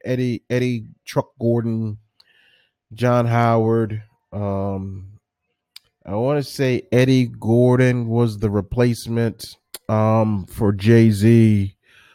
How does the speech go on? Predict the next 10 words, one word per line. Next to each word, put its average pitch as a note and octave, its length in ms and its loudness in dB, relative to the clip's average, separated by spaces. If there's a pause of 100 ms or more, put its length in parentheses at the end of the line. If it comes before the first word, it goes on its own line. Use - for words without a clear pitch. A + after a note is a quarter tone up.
(140)
uh, F#2+ 400 -2
for G2 160 -8
Mister G#2 500 -4
J, G#2 760 -4
uh, F2 260 -8
Giles, G2 840 -6
uh, E2+ 160 -8
S-, - 340 -16 (140)
Seferino. G#2+ 960 -4 (680)
Um, F#2 560 -10